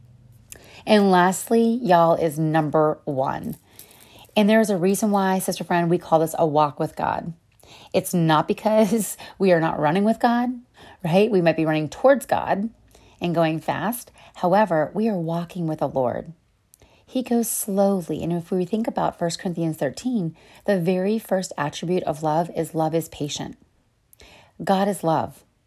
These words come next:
and God is patient. He is patient, oh so patient with us, sister friend.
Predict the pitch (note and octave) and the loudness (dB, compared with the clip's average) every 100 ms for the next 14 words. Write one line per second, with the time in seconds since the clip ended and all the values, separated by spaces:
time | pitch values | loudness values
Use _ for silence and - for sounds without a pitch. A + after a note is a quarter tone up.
0 | _ F#3 F#3 E3 E3 E3 D#3+ C#3+ - - | _ -4 0 0 -2 -6 -8 -6 -8 -12
1 | - G3 F#3 - - F#3 - - G3+ F3 | -10 -4 -4 -6 -8 -6 -6 -6 -6 -4
2 | - E3 E3+ E3 - D#3 E3 E3 E3 - | -4 -6 -6 -8 -10 -6 -6 -6 -10 -10
3 | E3+ E3 F3+ | -10 -10 -10